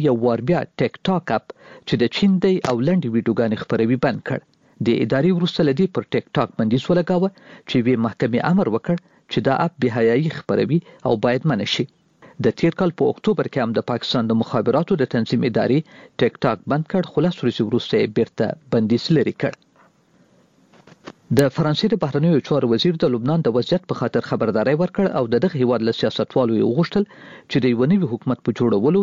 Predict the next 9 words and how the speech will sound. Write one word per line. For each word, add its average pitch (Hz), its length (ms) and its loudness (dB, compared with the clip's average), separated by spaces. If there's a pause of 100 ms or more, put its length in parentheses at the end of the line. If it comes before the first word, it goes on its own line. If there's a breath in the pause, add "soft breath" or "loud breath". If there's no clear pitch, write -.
د 123 140 0
هیواد 120 320 0
اقتصاد 110 400 -2
له 113 120 2
ناورینه 120 380 2
وژغوري. 117 420 0 (500 soft breath)
ژان 117 320 2
لودریان 131 480 2
وویل، 165 280 4